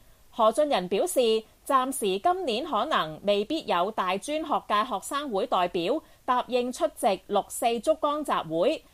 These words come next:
但係佢認為情況可能會改變。支聯會已經聯絡年青人代表出席六四燭光集會，並且安排對話嘅環節，希望薪火相傳。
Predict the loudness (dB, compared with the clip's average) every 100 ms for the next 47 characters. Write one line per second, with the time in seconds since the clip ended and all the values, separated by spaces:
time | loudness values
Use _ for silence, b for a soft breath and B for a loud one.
0 | b -6 -2 0 0 0 0 -2 0 0
1 | 0 -2 -6 -8 -4 0 2 2 0 0
2 | -2 -4 -2 -2 0 0 0 0 -2 -2
3 | -6 b b -2 0 2 0 0 0 2
4 | 0 -2 4 4 2 -2 -2 -2 2 2
5 | 0 -4 -4 -2 0 0 -4 -2 0 0
6 | -2 0 -2 -4 b -8 -6 -2 -2 -2
7 | -2 -4 -2 -2 0 0 0 0 0 -2
8 | -2 0 2 0 -2 b b -4 -2 -2
9 | 0 -2 -2 -4 -4 -4 0 0 2 0
10 | 0 0 -2 0 -2 -4 -2 -2 -2 B
11 | B -2 2 0 0 -2 -6 -6 -2 -2
12 | 0 -2 -2 -4 -4 -4 -6